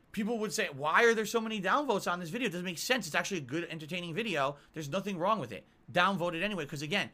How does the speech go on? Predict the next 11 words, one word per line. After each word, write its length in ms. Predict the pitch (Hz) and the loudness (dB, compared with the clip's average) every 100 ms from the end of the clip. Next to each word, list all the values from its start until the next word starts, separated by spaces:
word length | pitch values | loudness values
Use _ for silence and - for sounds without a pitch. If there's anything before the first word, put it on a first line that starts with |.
| - | -12
it 120 | - 151 | -10 -8
became 500 | 180 - 180 180 165 - - | -8 -6 -6 -6 -10 -18 -20
the 220 | - 127 160 | -10 -4 -4
virally 560 | 120 147 190 208 202 | 0 0 2 0 -2
popular, 480 | - 175 170 180 165 | -2 0 0 -2 -4
memeable 580 | 135 143 170 185 185 185 | -4 -4 -4 -2 -2 -2
thing 340 | - 202 160 | 0 0 0
to 240 | 147 170 143 | -8 -10 -6
dislike 560 | 120 165 - 143 151 | -4 -6 -4 -4 -4
Darkside 460 | 139 139 135 143 131 | -4 -4 -4 -6 -6
Phil 360 | - 233 190 | -2 0 0